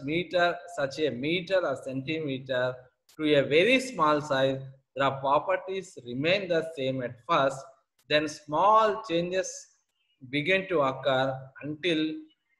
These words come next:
finally when the size drops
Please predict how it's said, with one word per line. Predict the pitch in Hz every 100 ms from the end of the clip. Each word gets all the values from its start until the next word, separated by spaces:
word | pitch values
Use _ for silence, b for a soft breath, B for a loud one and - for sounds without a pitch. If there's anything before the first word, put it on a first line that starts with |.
| _
finally | 139 143 165 165 170
when | 143 139
the | 135
size | 131 139 151 165 160 - - _ _ _ _ _ _ _ _
drops | 139 170 226 226